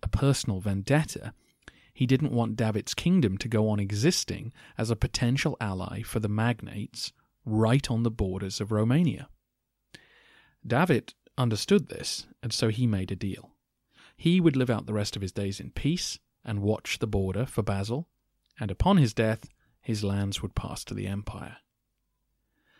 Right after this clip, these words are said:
David understood that this wasn't about turning his people into Romans.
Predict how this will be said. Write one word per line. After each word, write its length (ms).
David 300
understood 520
that 120
this 200
wasn't 280
about 300
turning 400
his 180
people 420
into 260
Romans. 640